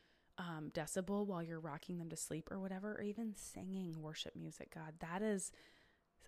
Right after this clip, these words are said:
us singing worship music to God is us seeking his presence. "Lord, I need you" was, like, my go-to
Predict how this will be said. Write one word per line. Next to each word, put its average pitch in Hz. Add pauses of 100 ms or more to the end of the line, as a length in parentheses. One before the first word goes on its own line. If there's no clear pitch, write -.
us 214
singing 185
worship 165
music 196 (340)
to 196
God 175 (480)
is 175 (1200)
us 170
seeking 175
his 151
presence. - (480)
"Lord, 185
I 180
need 170
you" 202
was, 175
like, 147
my 156
go-to -